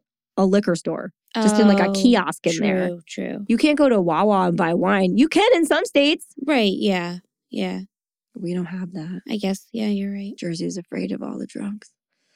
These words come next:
Speaker 1: <laughs> So on June twelfth, two thousand and twenty-one, Daniel was delivering for Instacart when he got an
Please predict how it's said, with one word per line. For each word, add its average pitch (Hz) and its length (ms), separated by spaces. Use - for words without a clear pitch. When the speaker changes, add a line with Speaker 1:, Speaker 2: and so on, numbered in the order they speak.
Speaker 1:
<laughs> 233 580
So 302 120
on 302 100
June 330 260
twelfth, 294 380
two 277 140
thousand 247 300
and 233 100
twenty-one, 202 580
Daniel 214 400
was 196 200
delivering 190 500
for - 140
Instacart 196 520
when 196 200
he 208 100
got 196 220
an 196 100